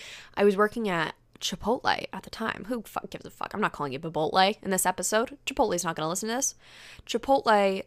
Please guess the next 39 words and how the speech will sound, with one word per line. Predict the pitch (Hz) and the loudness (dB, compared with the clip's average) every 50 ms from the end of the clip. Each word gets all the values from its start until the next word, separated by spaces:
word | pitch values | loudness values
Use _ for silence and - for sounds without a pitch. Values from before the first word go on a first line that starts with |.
| _ _ - | _ _ 2
I, | 190 180 170 165 160 - - 175 185 180 170 - - - | 4 4 6 6 6 8 8 8 8 8 4 -2 -4 -4
it | - 214 - 196 202 | -4 -4 -4 -6 -8
feels | - - 370 453 - - | -4 -2 -2 -2 -2 -2
really | 175 180 185 175 147 | 0 2 2 2 0
weird | 139 175 160 151 - | 0 -2 -4 -6 -6
to | |
call | - - - 120 | -8 -4 -4 -4
it | - - - | -4 -4 -8
Chipotle | - - 156 147 - - - - | -8 -4 -4 -2 -2 -4 -6 -6
now, | 135 135 - | -6 -6 -6
to | 165 - | -6 -6
be | - 160 | -6 -4
honest. | 156 160 156 - - - | -4 -4 -6 -6 -8 -8
It | 175 | -6
just | - 175 - | -6 -4 -2
is | - 180 175 | -2 -4 -6
Chipotle | - 165 165 143 143 143 - 143 139 | -8 -8 -6 -4 -4 -4 -4 -4 -4
in | 143 143 | -4 -4
my | 151 143 | -6 -6
mind. | 143 151 156 156 135 127 - - - - - - - - - - - - - - - - | -6 -6 -6 -6 -6 -8 -12 -16 -20 -20 -20 -18 -20 -20 -20 -20 -20 -20 -20 -2 4 8
I | 208 226 | 8 8
was | 226 226 285 | 8 8 4
in | 311 | 2
Chipotle | - 233 - - 240 220 139 180 180 175 170 - | -2 -2 0 0 2 4 6 6 6 6 4 4
and | - 180 190 | 2 2 2
we | 196 202 | 2 2
had | 202 208 226 | 2 4 2
a | 240 208 | 2 2
manager | 196 180 170 170 175 175 180 180 | 2 2 2 2 2 2 0 0
from | 175 - 180 | 0 -2 -2
another | 170 160 156 156 170 | -2 -2 0 0 -2
store. | 165 - - | -2 -2 0
It | - | 0
was | 214 240 | 2 2
like | 277 277 | 2 2
having | - - 262 285 277 254 | 0 -2 -2 -2 -2 -2
a | |
substitute | 208 - - - 156 - - 202 190 - 214 196 - | -2 -2 -2 -2 -4 -6 -8 -10 -8 -6 -6 -6 -4
teacher. | - - 208 - - 247 269 269 | -6 -6 -2 2 6 6 6 6